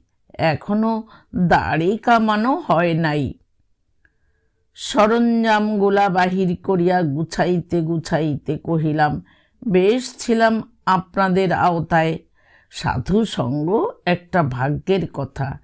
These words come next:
কিন্তু শেষ পর্যন্ত দেখছি উঠে যেতেই হবে।" ভাগবত রত্নের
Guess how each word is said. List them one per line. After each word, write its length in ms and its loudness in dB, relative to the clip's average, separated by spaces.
কিন্তু 600 2
শেষ 520 -2
পর্যন্ত 760 2
দেখছি 760 0
উঠে 440 0
যেতেই 680 0
হবে।" 500 2
ভাগবত 760 2
রত্নের 640 0